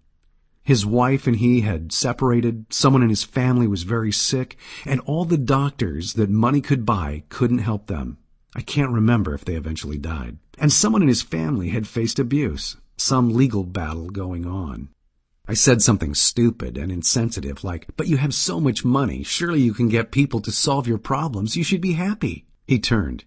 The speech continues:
His response was like a piercing sword. "The happiest time of my life was when I didn't have money. It wasn't the money that brought happiness, neither was it the lack of money that brought happiness. It was, however, a sense of purpose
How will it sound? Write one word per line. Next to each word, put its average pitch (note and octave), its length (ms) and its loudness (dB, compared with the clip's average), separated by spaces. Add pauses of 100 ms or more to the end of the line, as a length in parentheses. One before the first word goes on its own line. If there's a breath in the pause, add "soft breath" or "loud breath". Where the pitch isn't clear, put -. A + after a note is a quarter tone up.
His A2 180 -2
response A2 460 -2
was F#2+ 120 -4
like F#2 200 -6
a F#2 40 -10
piercing G#2 440 -2
sword. F2 500 -4 (400)
"The A#2 140 2
happiest D#3 540 0
time D3 280 4
of G#2 140 2
my G#2+ 260 2
life F2+ 560 -4 (180)
was A#2 140 2
when A2 140 4
I G#2 100 2
didn't G#2+ 260 0
have A2+ 320 -4
money. C2+ 360 -6 (200)
It E3+ 160 -4
wasn't D#3+ 300 2
the B2 80 6
money B2+ 380 4
that A#2 120 2
brought G#2+ 260 2
happiness, G#2 720 -4
neither C3 220 4
was A#2+ 220 2
it G#2 100 -2
the A#2+ 80 2
lack A2+ 380 0
of G#2 100 0
money G#2+ 240 4
that G2+ 140 -2
brought C3 240 2
happiness. A2 640 -4 (160)
It D3 120 2
was, D#3 300 0
however, E2+ 480 -4
a C3+ 60 -2
sense C3 340 0
of A2 180 -2
purpose - 600 -4